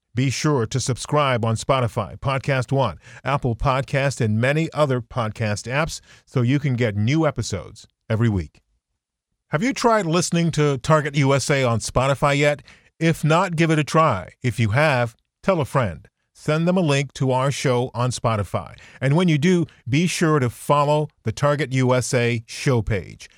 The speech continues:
That way you'll get all new episodes when they come out. Then you can find them in your library. Download the Spotify app free now.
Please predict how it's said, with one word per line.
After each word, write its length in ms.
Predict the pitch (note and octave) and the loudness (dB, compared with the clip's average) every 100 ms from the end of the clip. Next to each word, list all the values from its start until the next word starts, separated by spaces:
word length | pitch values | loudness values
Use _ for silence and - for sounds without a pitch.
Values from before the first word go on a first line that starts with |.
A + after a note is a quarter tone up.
| - | -4
That 240 | D3 E3 | -2 0
way 140 | D3+ D3 | 0 2
you'll 240 | C3 A2 | 2 2
get 200 | A#2 A#2+ | 0 -2
all 240 | C3 E3 | 0 0
new 200 | F3 E3+ | 2 2
episodes 500 | D#3+ D#3+ - C3+ C3 | 0 0 -2 -2 -2
when 140 | C3 A2+ | -2 0
they 120 | G#2 | -2
come 280 | - C3 B2 | -2 -2 -2
out. 280 | G2 - - _ _ _ | -4 -8 -20 _ _ _
Then 300 | - D#3 G3+ | -2 0 2
you 80 | E3+ | 0
can 120 | D3+ | 0
find 280 | C3 C3 C#3 | 0 0 2
them 100 | D3 | 0
in 80 | C#3+ | 0
your 120 | D#3+ | 2
library. 680 | C#3+ A2+ F2 G2+ D2+ A1 A#1 _ _ - | 2 2 0 -4 -8 -14 -20 _ _ -2
Download 400 | C3+ D#3 C#3 A#2+ | 0 2 2 2
the 80 | G#2+ | -2
Spotify 680 | - C#3+ C#3 C3+ D3 C#3 C#3 | -2 0 0 2 0 2 0
app 400 | B2+ C#3+ - - | -2 -2 -6 -20
free 560 | - D3 C#3+ F#2+ - - | -4 0 0 -4 -8 -2
now. 480 | B2+ A#2+ E2+ - | 0 0 -2 -10